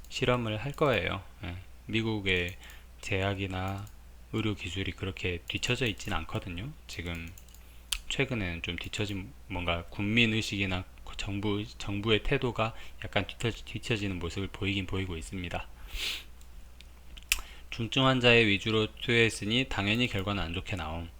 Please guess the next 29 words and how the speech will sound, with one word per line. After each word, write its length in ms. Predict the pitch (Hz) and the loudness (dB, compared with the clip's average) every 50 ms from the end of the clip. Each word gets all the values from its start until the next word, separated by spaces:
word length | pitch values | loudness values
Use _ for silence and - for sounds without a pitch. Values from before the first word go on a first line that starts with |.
| - - - | -16 -12 -6
사만 400 | - - 131 131 127 123 120 113 | 2 4 6 8 8 6 6 4
명의 380 | 107 101 98 101 104 107 104 | 2 2 4 4 4 2 2
글로벌 400 | - 110 98 98 98 101 101 98 | 0 0 0 2 2 2 2 0
의사 240 | 101 - - 98 95 | 0 0 0 -2 0
및 240 | 98 113 131 135 - - - | 0 0 -2 -2 -4 -8 -12
직원들이 460 | - - 101 101 101 98 98 95 95 | -8 -4 -2 -2 -2 0 0 -2 -2
자체 360 | - - - - - - 104 | -2 -4 -6 -4 -2 -2 0
임상 360 | 98 98 101 - 113 107 104 | 0 -2 -2 -2 -2 -2 -2
실험 420 | 101 - - 113 117 123 123 127 127 - | -2 -4 -2 0 0 0 0 -2 -6 -6
실시하였음. 640 | - - 110 - - 110 90 82 87 - - - 85 - - - - - | -6 -6 -4 0 2 2 2 2 0 -4 -6 -8 -10 -12 -12 -12 -8 -6
이 100 | - 98 | -4 -2
결과가 440 | - 101 95 90 95 98 98 95 | 0 -2 0 0 2 0 0 0
진짜임. 440 | - - 98 90 - - 92 87 87 - - - - - - - - - - | -2 -4 -8 -6 -2 -2 -2 -2 -4 -8 -12 -16 -18 -18 -16 -14 -14 -12 -8
언론에 360 | - 92 92 95 98 101 101 | -6 -4 -2 -2 0 -2 -2
속지 260 | 98 - - - - 98 | -2 -4 -8 -8 -6 -6
맙시다. 400 | 85 - - - - - - - - - - - - - - - - - - - - - - - - - - | -4 -4 -4 -6 -6 -8 -10 -12 -12 -14 -16 -14 -14 -14 -14 -14 -14 -14 -16 -16 -16 -16 -18 -16 -10 -4 -2
애쓴다. 600 | 101 95 - - - 107 107 101 107 98 90 - - - - - - - - - - - - - - - - - - - - | -2 -2 -2 -4 -4 -4 -2 0 0 -2 -2 -6 -10 -14 -14 -14 -16 -16 -14 -14 -14 -14 -16 -18 -20 -20 -18 -16 -14 -6 -2
그게 280 | - 110 110 113 110 104 | 0 2 4 4 4 2
중요한 320 | - 117 117 113 110 107 | 0 0 0 0 2 2
게 80 | 98 90 | 2 2
아니라 400 | 87 95 95 101 101 95 90 - | 2 2 4 4 4 4 2 0
주식에서 480 | - - 95 87 - 104 107 98 - | -4 -4 -2 -2 0 0 0 0 0
저렇게 360 | - - 98 98 - - - | 0 -2 -2 -2 -2 -2 -2
언론 220 | 95 95 101 107 104 | 0 0 0 0 0
터진다는 560 | - 117 107 107 107 101 98 92 92 95 95 | 0 -2 -2 -2 -2 -2 -2 -2 -2 -2 0
게 180 | 107 110 117 113 | 0 2 2 2
일단은 360 | 101 - - 98 98 95 98 | 0 0 -2 -2 -2 -2 -2
뺀다는 380 | - 135 139 139 135 127 113 | -2 -2 0 2 0 0 0
말이고요. 600 | 98 90 85 85 85 82 85 90 107 110 101 92 | -2 -2 -2 -4 -4 -4 -4 -2 -2 -2 -2 -4